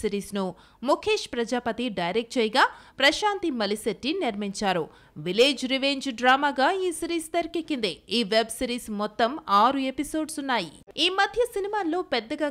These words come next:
కనిపించని రెజీనా సైతం డిజిటల్ పై ఫోకస్ పెట్టింది. కేవలం తెలుగు మాత్రమే కాదు, హిందీ నుంచి కూడా రెజీనాకు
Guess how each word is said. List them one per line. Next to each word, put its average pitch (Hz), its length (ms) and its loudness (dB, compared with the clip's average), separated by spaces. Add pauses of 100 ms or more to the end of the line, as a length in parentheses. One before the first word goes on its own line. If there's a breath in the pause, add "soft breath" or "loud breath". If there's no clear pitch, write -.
కనిపించని 240 580 -4 (140)
రెజీనా 240 400 -4 (120)
సైతం 220 360 0 (540 loud breath)
డిజిటల్ 285 580 -2
పై 220 120 2 (200)
ఫోకస్ 370 400 -4
పెట్టింది. 285 380 0 (280)
కేవలం 294 400 2 (160)
తెలుగు 254 280 2 (120)
మాత్రమే 254 360 -4 (100)
కాదు, 202 200 2 (240)
హిందీ 269 360 -2
నుంచి 254 220 -6 (100)
కూడా 262 220 6 (520 loud breath)
రెజీనాకు 311 580 2